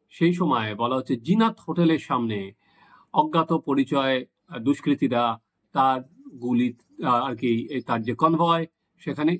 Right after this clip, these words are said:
গুলিবর্ষণ হয়। এবার কাতালের পাশাপাশি তার ড্রাইভার মারা গেছে এবং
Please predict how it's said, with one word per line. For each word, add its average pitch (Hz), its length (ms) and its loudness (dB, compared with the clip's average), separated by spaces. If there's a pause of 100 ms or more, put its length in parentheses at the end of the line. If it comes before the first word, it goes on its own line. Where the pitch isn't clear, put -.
গুলিবর্ষণ 143 640 2
হয়। 98 300 -8 (640)
এবার 127 200 0
কাতালের 214 500 0
পাশাপাশি 120 760 -4
তার 110 180 -10
ড্রাইভার 127 480 0
মারা 175 200 4
গেছে 165 400 0 (380)
এবং 127 480 -2